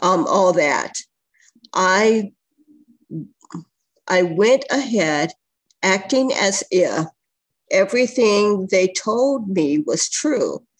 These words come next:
I prayed to a concept of God that was no more than three letters of the alphabet, but I prayed.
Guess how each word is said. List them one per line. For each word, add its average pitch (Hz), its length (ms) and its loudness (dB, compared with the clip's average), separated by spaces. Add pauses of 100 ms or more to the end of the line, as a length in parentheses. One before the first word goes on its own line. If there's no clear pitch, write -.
(260)
I 170 120 0
prayed 175 640 0 (680)
to - 160 0
a 185 120 4
concept 185 680 -2
of 214 200 -4
God 131 480 -4 (600)
that 160 380 2
was 170 880 0
no 185 400 4
more 180 680 2
than 165 280 2
three 180 300 0
letters 160 680 0 (100)
of 151 200 -2
the 156 140 0
alphabet, - 760 -4 (340)
but 165 160 0
I 170 140 0
prayed. - 560 -6